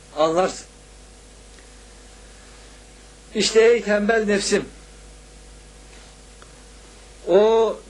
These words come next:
dalgalı meydanı harp, harp meydanı bu dağdağalı dünya hayatıdır. Yani ağır,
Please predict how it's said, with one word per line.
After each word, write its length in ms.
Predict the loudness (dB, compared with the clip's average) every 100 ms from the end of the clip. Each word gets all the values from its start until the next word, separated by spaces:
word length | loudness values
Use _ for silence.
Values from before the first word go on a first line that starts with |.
| -4
dalgalı 800 | -2 0 0 0 0 0 0 -4 -8
meydanı 600 | -2 2 2 0 -2 -2
harp, 340 | -2 -2 -2 -4 -20 -20 -20 -20 -20 -20 -20 -20 -20 -20 -8
harp 360 | -4 -4 -4
meydanı 540 | -6 -4 -4 -2 -4 -6 -14 -20 -20 -20 -20 -20 -10
bu 240 | -2 -2 0
dağdağalı 880 | 0 0 0 0 0 0 2 0 -4 -12 -8
dünya 380 | -6 -2 0 -2
hayatıdır. 520 | -2 -6 -6 -12 -12 -6
Yani 300 | -4 -4 -10 -4
ağır, 380 | 0 2 2